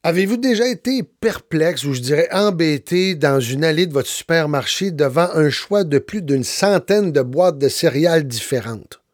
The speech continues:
Euh, je pourrais aussi vous donner l'exemple de tout ce poids sur nos épaules parce qu'on a à choisir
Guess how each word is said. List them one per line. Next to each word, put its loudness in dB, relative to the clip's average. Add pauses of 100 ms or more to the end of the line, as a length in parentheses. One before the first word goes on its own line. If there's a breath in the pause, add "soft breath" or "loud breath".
(760 soft breath)
Euh, 2
je -2
pourrais 0
aussi -2
vous 0
donner 0
l'exemple 0
de -2
tout -4
ce -2
poids -2
sur -2
nos 2
épaules 2
parce -2
qu'on 2
a 4
à 4
choisir 0